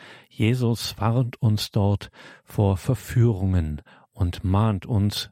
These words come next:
zu unserer Pflicht der Vergebung. Lukas Kapitel siebzehn. Wir hören Pater Hans Buob.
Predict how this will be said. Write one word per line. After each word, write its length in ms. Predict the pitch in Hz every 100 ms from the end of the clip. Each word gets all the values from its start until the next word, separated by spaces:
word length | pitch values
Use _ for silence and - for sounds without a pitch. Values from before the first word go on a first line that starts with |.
| _
zu 160 | - -
unserer 460 | 104 104 95 92 -
Pflicht 680 | - - 113 127 - - - _ - - _
der 320 | - 92 87 -
Vergebung. 840 | - 123 101 101 95 90 82 78 - - - - -
Lukas 480 | 113 - 92 - - -
Kapitel 540 | - - 104 107 104 -
siebzehn. 760 | 107 92 104 - - 104 98 98 - - -
Wir 140 | - 101
hören 340 | 92 92 90 - -
Pater 360 | 101 - 98
Hans 220 | 110 117
Buob. 480 | - 113 85 73 -